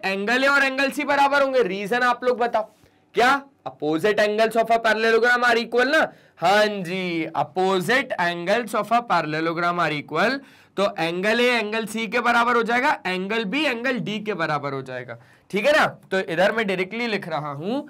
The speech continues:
कि आपको ये चीज तो पता होगी कि जो एंगल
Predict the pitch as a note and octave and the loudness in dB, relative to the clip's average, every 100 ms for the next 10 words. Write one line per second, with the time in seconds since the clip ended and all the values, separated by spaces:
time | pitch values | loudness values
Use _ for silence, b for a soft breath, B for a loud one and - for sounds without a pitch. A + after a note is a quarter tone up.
0 | B B - A3+ A3+ E3 F3 - A#3+ A#3 | B B -10 -8 -4 -4 -4 -6 -6 -4
1 | A#3+ A#3 B3+ A#3+ G#3+ - A#3+ G#3 G3 A#3 | -6 -8 -6 -4 -4 -4 -2 -2 -4 -8
2 | A#3+ A3 B3+ E3+ E3+ F#3+ A3 | -8 -4 -4 -4 -6 -4 -6